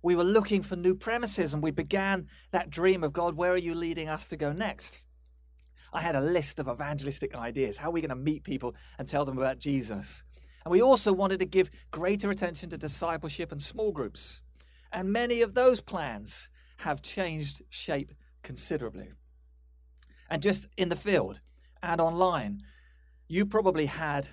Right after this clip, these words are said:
some plans, some hopes, some dreams for twenty twenty. And there probably has been a moment, I'm guessing it's happened by now,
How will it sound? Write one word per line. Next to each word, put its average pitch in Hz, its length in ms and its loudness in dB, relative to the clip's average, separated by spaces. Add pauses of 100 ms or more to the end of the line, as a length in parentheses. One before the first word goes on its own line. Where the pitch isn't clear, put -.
(100)
some - 260 -10
plans, 143 460 -4
some 117 140 -12
hopes, 131 320 0
some 113 180 -12
dreams 120 340 -6
for 110 120 -12
twenty 113 340 -8
twenty. 107 520 -8 (600)
And 135 160 -6
there 147 80 -2
probably 175 420 2
has 151 300 -2
been 143 180 -4
a 135 60 -2
moment, 135 480 -2 (280)
I'm 151 120 -6
guessing 165 340 -2
it's 120 100 -8
happened 143 360 -8
by 117 160 -2
now, 113 320 -8